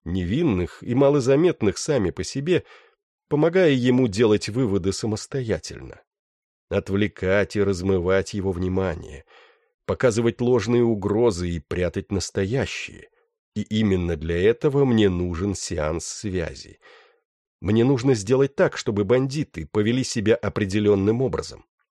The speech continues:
Встали в зоне поражения засады. Встали сами.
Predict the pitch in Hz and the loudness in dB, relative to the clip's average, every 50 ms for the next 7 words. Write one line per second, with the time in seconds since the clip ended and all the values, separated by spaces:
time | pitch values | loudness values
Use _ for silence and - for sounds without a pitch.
0 | _ _ _ _ _ _ - - - - 196 202 202 190 190 175 120 98 101 117 | _ _ _ _ _ _ -12 -12 -4 0 2 2 4 4 2 0 0 0 2 2
1 | 123 135 135 - 143 135 131 117 92 98 101 98 101 104 104 101 95 120 117 - | 2 2 2 2 2 2 2 2 2 2 2 4 4 4 2 2 0 -4 -8 -8
2 | - - 85 69 - 67 - - _ _ - - - - _ _ _ _ _ _ | -8 -8 -8 -8 -10 -14 -20 -20 _ _ -20 -20 -20 -20 _ _ _ _ _ _
3 | - - - - - 90 87 87 85 85 85 - - - 139 117 92 82 - - | -12 -10 -6 -2 -2 0 0 0 -2 -4 -4 -6 -4 -4 -2 -2 -4 -4 -8 -14
4 | - | -20